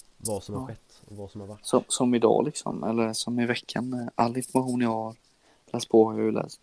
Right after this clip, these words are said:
Speaker 2: rakt av internet.
Speaker 1: Ja. Och som vi gör nu, att vi sprider
Speaker 2: Exakt.
Speaker 1: kunskap och fakta om detta genom
Speaker 2: Jag skulle säga att vi,
Speaker 1: Vänskapspodden.
Speaker 2: vi för, för, eh,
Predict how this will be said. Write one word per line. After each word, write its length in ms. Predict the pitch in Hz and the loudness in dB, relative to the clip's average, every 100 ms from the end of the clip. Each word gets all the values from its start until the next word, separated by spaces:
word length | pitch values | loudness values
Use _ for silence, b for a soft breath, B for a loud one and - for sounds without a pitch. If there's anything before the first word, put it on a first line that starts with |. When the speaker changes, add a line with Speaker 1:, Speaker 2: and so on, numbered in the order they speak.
| - | -4
Speaker 2:
rakt 280 | - 110 - | -2 2 2
av 80 | 110 | 2
internet. 460 | 110 113 107 - _ _ _ _ - _ - | 0 -6 -6 -8 _ _ _ _ -20 _ -20
Speaker 1:
Ja. 140 | 113 - _ _ _ _ _ _ _ _ _ _ _ _ _ _ _ _ _ _ _ _ _ _ _ _ | -18 -20 _ _ _ _ _ _ _ _ _ _ _ _ _ _ _ _ _ _ _ _ _ _ _ _
Och 180 | 117 | -16
som 200 | 117 120 | -10 -10
vi 180 | 110 107 | -8 -8
gör 140 | 104 101 | -8 -8
nu, 280 | 101 131 | -8 -10
att 120 | 117 98 | -12 -12
vi 120 | 98 | -14
sprider 680 | - 120 98 85 92 107 - _ _ _ _ - | -14 -12 -10 -10 -14 -16 -20 _ _ _ _ -20
Speaker 2:
Exakt. 560 | - - - - - - | -6 -2 2 2 -2 -4
Speaker 1:
kunskap 380 | 113 101 - 98 | -6 -6 -8 -10
och 100 | 98 | -10
fakta 320 | - - 110 | -14 -14 -14
om 80 | 104 | -12
detta 200 | 113 98 | -10 -10
genom 360 | 101 120 101 | -8 -6 -6
Speaker 2:
Jag 80 | 98 | -2
skulle 160 | 107 117 | -2 -2
säga 240 | 104 123 | -2 2
att 160 | 110 - | 0 2
vi, 80 | 117 | 0
Speaker 1:
Vänskapspodden. 440 | - 120 127 123 - _ _ - - - - | 0 2 2 2 -2 _ _ -14 -14 -14 -18
Speaker 2:
vi 120 | - - - | -8 -2 0
för, 180 | 127 113 | 0 -2
för, 460 | - - 123 107 - | -2 6 6 6 4
eh, 440 | 110 - - - | 4 4 0 -4